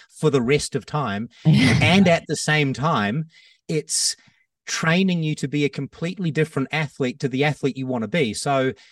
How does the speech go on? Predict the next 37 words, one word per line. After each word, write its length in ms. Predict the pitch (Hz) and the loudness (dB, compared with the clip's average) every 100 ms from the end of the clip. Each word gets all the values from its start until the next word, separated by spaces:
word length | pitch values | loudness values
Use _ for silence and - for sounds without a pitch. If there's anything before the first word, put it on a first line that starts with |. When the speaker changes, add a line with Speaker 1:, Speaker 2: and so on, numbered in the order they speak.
| _ | _
Speaker 1:
the 80 | 143 | -6
more 340 | 139 143 175 196 | -4 -2 0 0
muscular 560 | 147 156 - - 143 | -2 -4 -6 -6 -4
body 280 | 117 131 151 | -2 -2 -2
you 140 | 147 107 | -2 -6
want 220 | 92 98 151 | -6 -8 -2
on 180 | 175 | 2
that 200 | 202 190 - | 2 0 -6
continuum 600 | 151 - 180 151 104 95 | -6 -4 -2 -2 -2 -2
from, 460 | - 127 113 104 - _ _ | -2 -2 -2 -6 -12 _ _
from 340 | - 127 110 95 | -4 -2 -2 -6
where 180 | - 143 | -2 2
you 260 | 180 170 135 | 2 0 0
are 240 | 131 143 | -2 -4
to 100 | 156 | -6
the, 240 | 208 233 - _ | -4 -4 -4 _
the 120 | - | -4
ugliest 540 | 131 139 135 127 - - 135 | -2 -2 -2 -2 -6 -8 -4
bodybuilder 460 | 123 127 123 120 | -4 -4 -4 -4
woman 240 | 117 113 110 | -4 -6 -6
on 80 | |
the 80 | 107 | -8
planet, 400 | - 120 - 113 - | -8 -2 2 2 -2
Speaker 2:
<laughs> 40 | 98 - - - _ _ _ _ _ _ _ 139 - _ | -14 -20 -20 -20 _ _ _ _ _ _ _ -14 -14 _
Speaker 1:
somewhere 580 | - - 185 190 202 190 | -4 0 2 4 4 4
in 100 | 175 | 2
between 400 | 151 - 156 151 | 0 -2 0 0
that 100 | 131 | -2
you 220 | 120 143 135 | -4 -4 -2
wanna 240 | 135 117 | -2 -2
be 240 | 104 131 | 0 0
is 100 | 117 | 0
a 60 | 117 | -4
level 320 | 120 143 135 | -2 -2 -2
of 100 | 117 | -8
strength 420 | - - 131 - | -10 -10 -10 -10
performance. 640 | - - 110 85 87 - | -14 -6 -4 -4 -8 -10